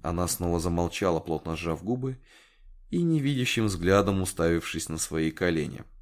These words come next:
Она говорила уже не потому, что этого требовала суровая богиня. Нет, она выдавливала из себя застоявшийся страх вперемешку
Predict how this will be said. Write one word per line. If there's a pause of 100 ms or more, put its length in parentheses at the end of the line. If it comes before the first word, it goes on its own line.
(200)
Она
говорила
уже
не
потому, (360)
что
этого
требовала
суровая
богиня.
Нет, (200)
она
выдавливала
из
себя (320)
застоявшийся
страх
вперемешку